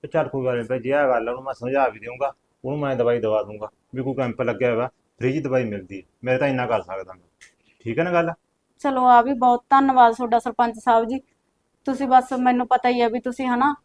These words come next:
Speaker 2: ਵੀ ਕਿੰਨੇ ਭਲੇ ਕਰਦੇ ਹੋ, ਪਹਿਲਾਂ ਵੀ ਬਹੁਤ ਭਲੇ ਕੀਤੇ,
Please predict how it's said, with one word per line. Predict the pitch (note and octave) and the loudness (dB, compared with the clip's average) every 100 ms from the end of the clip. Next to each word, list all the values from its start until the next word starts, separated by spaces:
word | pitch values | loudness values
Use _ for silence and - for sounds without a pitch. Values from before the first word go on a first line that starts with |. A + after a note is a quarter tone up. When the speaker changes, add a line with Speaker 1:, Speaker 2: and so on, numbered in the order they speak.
| _ - - A#3+ | _ -20 -14 -8
Speaker 2:
ਵੀ | B3+ | -4
ਕਿੰਨੇ | C4+ C4 B3+ | -2 0 2
ਭਲੇ | C#4+ C#4 C4+ | 2 2 4
ਕਰਦੇ | B3 A3 B3 | 4 4 0
ਹੋ, | |
ਪਹਿਲਾਂ | B3 A#3+ C4+ | 2 2 2
ਵੀ | B3+ | 2
ਬਹੁਤ | B3 B3+ | 2 2
ਭਲੇ | C4+ C#4 C4+ | 0 0 0
ਕੀਤੇ, | B3 - | -4 -2